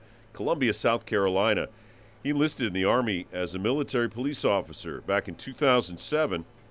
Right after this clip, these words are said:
at the age of seventeen. He's still on active duty, and his assignments included four years as a paratrooper assigned to the elite eighty-second Airborne Division. Two years he spent as a member of a protective service detachment,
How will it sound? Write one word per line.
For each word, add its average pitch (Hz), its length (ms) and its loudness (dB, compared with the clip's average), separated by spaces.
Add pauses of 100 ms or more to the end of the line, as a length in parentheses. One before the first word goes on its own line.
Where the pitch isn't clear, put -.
(260)
at 87 100 -10
the 139 140 -6
age 160 160 -6
of 110 60 -6
seventeen. 196 720 -2 (520)
He's - 100 -14
still 190 240 2
on 214 140 4
active 160 360 0
duty, 113 380 0 (500)
and 82 100 -6
his 104 140 -4
assignments 131 560 0
included 101 480 0 (300)
four 156 260 0
years 139 320 2
as 82 100 -10
a 85 40 -10
paratrooper 104 760 4
assigned 107 360 2
to 98 100 -10
the 85 140 -4
elite 104 360 -2 (340)
eighty-second 110 600 2 (100)
Airborne 107 440 2
Division. 82 480 -4 (500)
Two 139 120 0
years 120 340 2
he 98 80 -6
spent 110 320 2
as 92 120 -2
a 90 40 -6
member 101 300 2
of 85 100 0
a 80 60 -6
protective 104 520 -4
service 131 420 2
detachment, 120 720 0